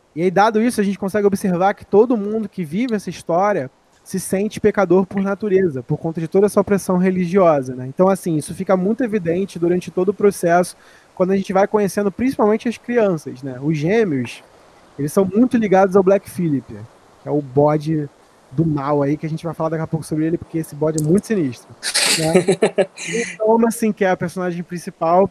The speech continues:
Speaker 1: que é uma bruxa em potencial, o Caleb, Caleb, eu não sei pronunciar, que é meio que o irmão do meio ali, que ele tem visões, ele tem esse dom místico, assim,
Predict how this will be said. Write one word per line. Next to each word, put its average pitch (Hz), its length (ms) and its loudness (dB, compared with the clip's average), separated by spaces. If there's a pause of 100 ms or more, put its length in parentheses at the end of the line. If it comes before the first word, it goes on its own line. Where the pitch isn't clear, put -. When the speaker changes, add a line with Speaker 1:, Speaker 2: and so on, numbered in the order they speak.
Speaker 1:
que - 60 -10
é 160 60 2
uma 185 180 2
bruxa 170 340 0
em 156 40 -14
potencial, 170 800 -6 (720)
o 202 80 -2
Caleb, 180 540 0
Caleb, 151 420 -4
eu 139 80 -6
não 139 60 -6
sei 135 120 -16
pronunciar, 143 600 -8 (400)
que 165 60 -8
é 151 40 -4
meio 151 180 -4
que 175 100 -6
o 165 40 -2
irmão 156 300 0
do 170 100 -2
meio 156 360 0
ali, 151 360 0 (500)
que 147 120 -4
ele 156 580 0
tem 156 220 -2
visões, 151 600 -2
ele 135 140 0
tem 147 160 -4
esse 156 140 -6
dom 151 260 -2
místico, 160 580 -4
assim, 175 400 -6